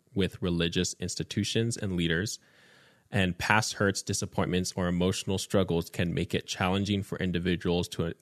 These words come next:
embrace a new faith and trust in God. So I would say, uh, the question, uh, version of this is, um, uh,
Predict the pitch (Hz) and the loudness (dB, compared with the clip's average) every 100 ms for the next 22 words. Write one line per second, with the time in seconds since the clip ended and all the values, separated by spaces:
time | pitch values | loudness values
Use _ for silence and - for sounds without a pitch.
0 | _ - 95 92 104 98 101 - 95 90 | _ -6 -4 -2 2 4 2 0 -2 0
1 | 90 92 - 85 82 - - 85 - - | 0 -2 0 0 0 -6 -8 -6 -8 -2
2 | 82 82 - - _ 87 - - - - | -2 -2 -6 -12 _ -6 -6 -4 -4 -4
3 | - - - - - - 101 107 110 120 | -12 -16 -20 -20 -14 2 6 6 6 2
4 | 107 104 101 98 92 90 90 98 - - | 4 4 4 2 2 2 0 -2 -4 0
5 | 98 - - 95 90 90 - _ _ - | 0 0 0 2 2 -2 -8 _ _ -20
6 | - - 104 95 90 87 101 95 95 95 | -20 -6 0 2 2 0 0 2 2 0
7 | 87 92 98 - 90 85 - - 92 85 | 0 2 2 2 -2 -2 -6 -2 2 2
8 | 82 - - _ - - _ _ _ _ | 0 -4 -14 _ -20 -20 _ _ _ _
9 | _ _ _ _ - 95 87 82 | _ _ _ _ -2 2 2 2